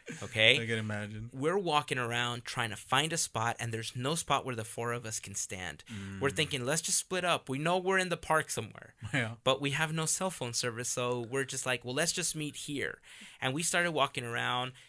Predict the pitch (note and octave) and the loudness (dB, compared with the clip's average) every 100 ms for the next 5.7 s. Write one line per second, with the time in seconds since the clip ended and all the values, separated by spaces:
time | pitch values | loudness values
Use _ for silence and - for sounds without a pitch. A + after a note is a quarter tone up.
0 | - - E3+ E3 E3 D3+ C#3 C3+ C3+ C3+ | -10 -2 -2 0 -2 0 0 0 -2 -2
1 | C3 - C3 - B2+ B2+ C#3 C#3+ B2+ B2 | -2 -2 0 0 -2 2 2 2 -2 -2
2 | A#2+ - D3+ D3+ C3 C3 B2 B2 A#2+ A#2 | -4 -2 -2 0 0 0 -4 -4 -2 -2
3 | A#2 - A2 A2+ B2+ D#3 - - C3 B2+ | -4 -6 -6 -4 -4 -2 -2 0 -2 -4
4 | B2+ A#2 A#2+ G#2 A2+ A2 G#2+ - A#2 A2 | -6 -6 -6 -6 -4 -4 -6 -6 -6 -6
5 | - _ _ G2 F2+ - B2 | -10 _ _ -14 -12 -4 -4